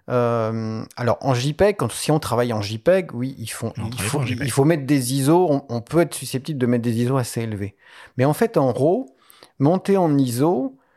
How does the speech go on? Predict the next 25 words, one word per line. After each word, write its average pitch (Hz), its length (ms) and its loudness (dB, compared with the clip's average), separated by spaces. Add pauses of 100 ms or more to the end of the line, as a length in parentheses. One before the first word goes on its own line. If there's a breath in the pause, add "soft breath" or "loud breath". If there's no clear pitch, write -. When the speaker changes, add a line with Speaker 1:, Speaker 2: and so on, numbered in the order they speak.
(260 soft breath)
Speaker 1:
euh, 127 240 4
à 147 80 -2
partir 175 300 0
d'un 143 100 2
certain 180 420 0
seuil 180 280 0
qui - 140 -8
dépend 160 260 2
du 165 100 2
boîtier. 143 440 0 (200 soft breath)
Alors 120 220 2
ce 143 140 0
seuil, 208 460 2 (300 soft breath)
euh, 117 180 -2
moi 135 160 4
je 127 120 -2
le 127 60 2
mesure 123 420 0
sur 107 180 -8
les, 90 240 -8
sur - 160 -10
les 98 100 -4
boîtiers 101 320 -4
que 104 60 -6
j'ai, 175 220 0